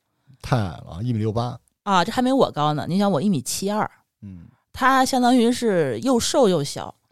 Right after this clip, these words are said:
Speaker 2: 然后其次的一个弱点就是他就身高矮，呃，就是他体重肯定不足。
Speaker 1: 对，对抗也不行。
Speaker 2: 啊，肌肉量肯定不行，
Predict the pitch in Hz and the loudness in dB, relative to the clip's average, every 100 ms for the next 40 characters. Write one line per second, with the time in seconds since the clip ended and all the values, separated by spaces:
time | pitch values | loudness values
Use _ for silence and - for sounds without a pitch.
0 | - 185 214 190 - - 196 - 392 247 | -6 0 0 0 -2 -4 -4 0 2 4
1 | 190 180 180 160 123 170 - 196 208 - | 2 2 2 2 -2 -4 -2 0 -2 -2
2 | 233 - 302 285 277 - 160 123 143 - | -4 0 2 4 2 2 -4 -4 -8 -6
3 | 160 202 233 233 - 131 285 254 147 123 | -2 2 2 0 -6 -2 -2 -2 -4 -4
4 | 127 - - 101 - 107 90 _ - 135 | -8 -12 -12 -12 -4 -4 -4 _ -2 2
5 | 135 107 95 98 - - 175 170 240 285 | 2 2 -2 -4 -6 -4 -2 -2 0 4
6 | 269 311 294 131 135 127 - | 6 4 2 -4 -4 -6 -10